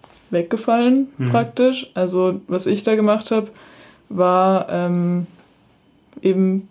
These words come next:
Speaker 1: zu Terminen zu gehen, mich, also das war schon vorgegeben, so komm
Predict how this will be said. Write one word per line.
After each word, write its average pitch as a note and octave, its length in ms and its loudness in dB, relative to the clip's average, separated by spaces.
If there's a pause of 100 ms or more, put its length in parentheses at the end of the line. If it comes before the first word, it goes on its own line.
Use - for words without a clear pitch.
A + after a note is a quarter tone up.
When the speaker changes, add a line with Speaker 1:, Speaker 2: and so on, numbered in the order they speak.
(540)
Speaker 1:
zu G3 340 0
Terminen G#3 420 2
zu A3+ 160 -4
gehen, G#3 440 2 (540)
mich, F#3+ 520 0
also F3+ 200 0
das F3+ 200 -10
war F#3+ 100 4
schon F#3+ 180 -6
vorgegeben, G3 560 2
so F3 340 -6 (460)
komm F#3+ 500 0